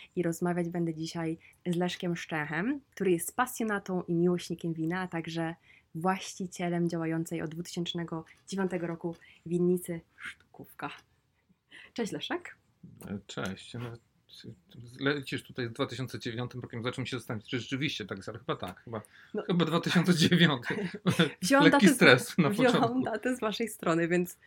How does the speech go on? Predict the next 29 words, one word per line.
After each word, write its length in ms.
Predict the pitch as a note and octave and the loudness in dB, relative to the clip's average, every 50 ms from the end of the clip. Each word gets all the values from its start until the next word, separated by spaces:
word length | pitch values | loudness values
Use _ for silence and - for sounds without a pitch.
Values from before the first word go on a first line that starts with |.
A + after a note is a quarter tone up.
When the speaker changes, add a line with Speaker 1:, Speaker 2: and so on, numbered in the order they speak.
| - - | -10 -8
Speaker 2:
Okej. 300 | - C#3+ - - B2+ A2 | -6 -4 -2 0 2 4
Speaker 1:
więc 160 | G3+ F#3 - | 2 2 0
chyba, 400 | - - G#3 G#3 G#3+ A3 G#3 G#3 G#3 | -4 -8 -8 -8 -8 -8 -10 -6 -2
no 140 | G3+ G#3 G3+ | 0 2 2
już 180 | G#3+ G3+ G3 | 2 0 -4
w 40 | - | -6
dwu-, 160 | - G3+ F#3+ | -8 -6 -6
dwudziest-, 500 | F#3 F#3 F3+ F#3 G#3 G3+ G3+ - G3+ F#3 F#3+ | -4 -4 0 0 0 0 0 -2 -6 -6 -6
dzisiaj, 340 | G3 G3 G#3 G#3+ G#3+ - | -4 -4 -2 -2 -2 -2
znaczy 300 | F#3+ G3+ G3+ G3 G3 - | -2 -2 -2 -2 0 0
mamy 240 | F#3 F#3 F#3 F#3+ F#3+ | 0 2 2 2 0
rok 160 | F#3 F#3+ F#3 | 0 -2 -2
dwutysięczny 540 | F#3 F3+ F3+ F3 - - G3+ F#3+ F#3+ - G3+ | -4 -4 -6 -8 -6 -6 -6 -6 -6 -6 -8
dwudziesty, 440 | F#3+ G#3 A3+ A#3+ C#4 - - - F3 | -8 -8 -8 -8 -8 -8 -6 -6 -6
więc 220 | E3 E3+ E3+ E3+ | -4 -4 -4 -4
już 100 | F3 F3 | -2 -4
Speaker 2:
No 140 | F3 E3+ - | -4 -4 -4
to 60 | - | -6
już 360 | C3+ C3 - - - - - - _ _ | -6 -8 -8 -12 -18 -20 -20 -20 _ _
trochę 200 | - C3 A#2+ C3 | -12 -10 -10 -8
więcej, 300 | A2+ A2 F#2+ F2+ - A#2+ | -6 -4 -6 -6 -6 -8
no 60 | C#3 C#3+ | -8 -6
tak, 140 | - G2 G2+ G#2 | -6 -8 -8 -10
to 100 | - B2+ | -10 -12
dziesięć, 320 | A#2 A#2+ A#2+ A2+ - - B2 | -10 -10 -12 -12 -10 -10 -10
jedenaście 420 | B2 A#2+ B2 B2 A#2 G2+ - - A#2+ | -8 -8 -8 -8 -8 -10 -8 -8 -8
lat, 240 | G2 - - _ | -6 -8 -10 _
no. 180 | - - - - - - | -12 -12 -12 -12 -12 -12
Speaker 1:
Wow. 520 | E3+ E3 F#3 G3 F#3 E3+ D3+ C#3+ D3 F3 | -10 -8 -8 -6 -6 -8 -8 -10 -12 -16